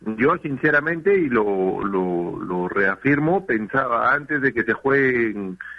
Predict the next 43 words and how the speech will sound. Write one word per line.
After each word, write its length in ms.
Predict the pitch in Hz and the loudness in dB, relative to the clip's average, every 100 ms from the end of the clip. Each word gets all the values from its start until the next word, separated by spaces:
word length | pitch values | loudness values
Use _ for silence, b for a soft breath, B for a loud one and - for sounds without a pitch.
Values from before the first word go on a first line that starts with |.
| B B B - | B B B -2
estas 440 | 117 - 123 123 | -2 0 -2 0
dos 220 | 123 135 135 | 0 0 0
semifinales, 760 | 135 123 120 135 151 170 185 - 135 | 0 2 2 2 2 0 -2 -8 -8
que 380 | 127 120 117 120 | 0 4 4 4
era 160 | 120 117 | 4 2
muy 320 | 123 147 156 | 0 -4 -2
complicado, 680 | 147 131 120 120 135 143 156 | 0 -2 -2 -2 0 0 0
y 40 | |
lo 140 | 123 110 | 2 2
dije 260 | 123 127 | 2 0
por 180 | 110 113 | 0 0
eso 140 | 113 123 | 0 -2
en 60 | |
el 100 | 113 | -2
programa, 360 | 107 113 123 135 | 0 0 0 -2
que 140 | 113 | 0
era 200 | 120 120 113 - _ _ - | 2 2 -2 -12 _ _ -6
para 240 | 110 113 | -2 -2
mí 180 | 131 156 | -2 -2
muy 220 | 135 143 | 0 0
complicado 640 | 143 131 127 135 139 151 - | 0 0 0 0 0 -2 -2
que 160 | 120 - | -4 -2
se 140 | 113 110 | 0 0
elimine 440 | 107 117 135 135 | 0 0 2 2
a 140 | 113 | 0
River 460 | 117 156 156 107 - B B B - | 0 2 2 2 0 B B B -2
de 140 | 117 | 2
la 140 | 113 | 2
final 300 | 107 120 143 | 0 -2 -4
por 140 | 147 127 | 0 0
el 120 | 110 | 0
nivel 300 | 110 127 127 | 0 0 0
que 60 | 120 | 0
había 200 | 123 120 | 2 0
mostrado, 560 | 110 - 139 143 151 | -4 -2 0 0 -2
que 100 | 120 | -2
la 140 | 104 101 | 0 0
otra 260 | 113 117 | 0 0
llave 280 | 117 120 120 | 2 2 2
la 140 | 110 104 | 2 0
veía 260 | 104 117 | 0 0
muchísimo 640 | 117 95 - 135 - 117 104 | -2 -8 0 0 0 0 0
más 240 | 117 120 | 2 0